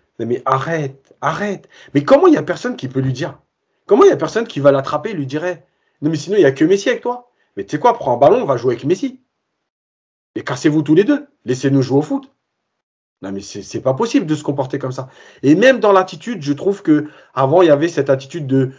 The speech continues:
de s-, au moins combattre. Des fois, il taclait, des fois un peu n'importe comment. Mais au moins, tu le voyais, il courait, il venait essayer d'emmener et tout. Il y a même plus ça. Voilà.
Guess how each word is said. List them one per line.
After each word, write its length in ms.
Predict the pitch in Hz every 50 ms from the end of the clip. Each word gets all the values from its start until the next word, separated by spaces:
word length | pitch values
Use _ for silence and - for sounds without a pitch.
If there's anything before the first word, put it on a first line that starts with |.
| _ _ _
de 100 | 113 131
s-, 180 | 131 131 - - -
au 120 | - 185 196
moins 220 | 196 208 214 208
combattre. 640 | 208 - 151 131 127 127 151 - - - _ _ _ _ _ _ _ _ _ _ _ _ _
Des 100 | - 127
fois, 160 | 131 - 165
il 60 | 165 -
taclait, 400 | 165 147 143 - 156 156 156 147
des 80 | -
fois 160 | 131 - 151
un 20 | -
peu 140 | - - -
n'importe 320 | 123 123 127 131 135 -
comment. 320 | - 170 196 214 196 - - - _ _ - -
Mais 80 | 139
au 60 | 156
moins, 160 | 156 185 196 196
tu 100 | - 147
le 60 | 131
voyais, 280 | 131 147 147 156 160
il 80 | 156 143
courait, 460 | - - 156 151 147 160 156 156 156
il 60 | 147
venait 320 | 135 131 143 151 156 151 151
essayer 480 | 143 143 - 156 147 139 143 151 151
d'emmener 420 | 147 151 143 143 147 147 151 151 151
et 80 | 147
tout. 120 | 143 147 139 - _ _ _ _ _ _ _ _ _ _
Il 60 | - 151
y 20 |
a 40 | 175
même 160 | 202 220 208
plus 120 | - 185
ça. 300 | 165 - 202 - - _ _ _ -
Voilà. 240 | - 107 107 104